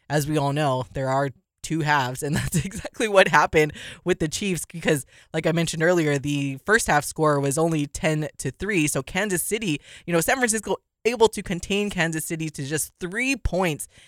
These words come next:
in the first half, which is something that just as football fans we're not used to, to seeing.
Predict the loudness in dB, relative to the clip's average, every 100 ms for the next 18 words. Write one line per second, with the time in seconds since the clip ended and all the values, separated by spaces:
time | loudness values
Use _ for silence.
0 | -20 _ -2 0 0 0 0 0 2 2
1 | 0 _ _ -6 -2 0 -2 -2 -2 0
2 | 0 -4 _ _ -10 -6 -4 -6 -6 -2
3 | -2 -2 -2 -4 -4 -4 -2 -4 -6 -8
4 | -4 -6 -4 -6 -4 -2 0 0